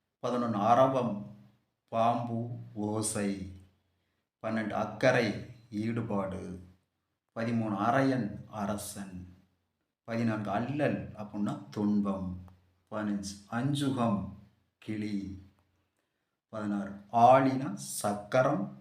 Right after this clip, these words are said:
கடல், மோதிரம், பல பொருள். சரியா? பதினேழு பாருங்க, ஆகம், உடல். பதினெட்டு ஆக்கை, உடல்.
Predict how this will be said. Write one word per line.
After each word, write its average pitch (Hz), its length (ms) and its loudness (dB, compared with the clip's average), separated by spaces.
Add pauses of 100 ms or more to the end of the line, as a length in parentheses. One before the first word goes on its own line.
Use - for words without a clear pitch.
கடல், 120 580 -2
மோதிரம், 98 720 -2
பல 110 220 0
பொருள். 101 380 -2
சரியா? 113 360 -6 (760)
பதினேழு 113 380 0
பாருங்க, 101 380 -6
ஆகம், 117 560 4 (600)
உடல். 101 440 -2 (960)
பதினெட்டு 107 380 -4
ஆக்கை, 117 560 4 (720)
உடல். 101 400 -4